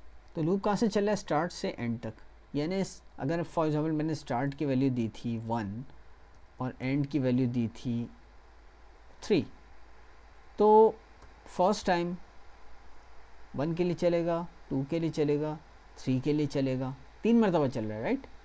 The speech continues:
लेकिन हमारे पास diff क्या है? Start mi-, end minus start, इसका मतलब है diff is equals to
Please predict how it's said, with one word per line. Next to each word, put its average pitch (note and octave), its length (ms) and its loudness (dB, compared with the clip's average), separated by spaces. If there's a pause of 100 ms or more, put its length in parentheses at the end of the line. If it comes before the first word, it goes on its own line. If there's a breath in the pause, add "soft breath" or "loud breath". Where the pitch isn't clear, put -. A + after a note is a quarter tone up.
(720)
लेकिन D#3 180 2
हमारे F3+ 240 4
पास F3 140 6
diff D#3 260 2
क्या G#3 160 4
है? A3+ 120 0 (480)
Start C3+ 260 0
mi-, C#3 300 -2
end C3+ 300 2
minus C#3+ 320 0
start, E3 240 2
इसका B2 220 -6
मतलब C3+ 240 -2
है C3 100 2
diff C3+ 200 -2
is C#3+ 120 0
equals C#3+ 260 -2
to F3 60 -2